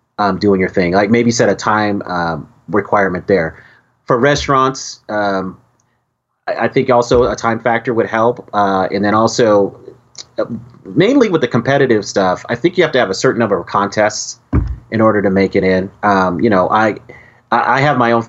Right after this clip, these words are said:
mixed feelings about competitive barbecue. I, I don't know if it's a representative slice, but it's, it's, it's a whole thing now.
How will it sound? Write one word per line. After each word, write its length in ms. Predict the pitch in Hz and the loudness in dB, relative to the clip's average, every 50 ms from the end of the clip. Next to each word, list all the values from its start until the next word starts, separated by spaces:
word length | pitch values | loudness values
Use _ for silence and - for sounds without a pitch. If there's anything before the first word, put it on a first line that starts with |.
| _ | _
mixed 240 | - 117 120 117 - | -2 -2 -2 -2 -2
feelings 300 | - 120 110 113 110 101 | -2 -2 0 0 0 -2
about 260 | 107 95 104 104 - | 0 0 0 0 0
competitive 380 | - 95 107 104 101 98 101 85 | -2 -2 0 0 2 2 2 0
barbecue. 540 | 85 90 92 95 104 - - 117 113 113 104 | 2 0 2 0 -2 0 2 2 4 4 4
I, 160 | 85 95 - - - | 2 0 -2 -2 -2
I 80 | 98 101 | 0 0
don't 280 | 101 101 101 - - | 0 0 -2 -4 -2
know 140 | 98 107 104 | 2 2 2
if 80 | 101 - | 2 2
it's 100 | - - | 0 2
a 60 | - | 2
representative 520 | 95 95 - 101 90 101 95 95 90 - | 2 2 2 2 0 2 2 2 0 0
slice, 260 | - - 95 101 98 | 0 0 0 0 0
but 140 | - - - 95 | 0 0 0 0
it's, 200 | 92 - - 92 | -2 -2 -2 -2
it's, 180 | - - - | -2 -2 -4
it's 100 | 101 98 | -2 -2
a 60 | 101 | -2
whole 200 | 95 - 123 113 | 0 2 0 0
thing 300 | 113 - - 107 101 104 | 0 0 -2 -2 0 0
now. 320 | 98 92 92 95 101 - | -2 -2 0 -2 -2 -4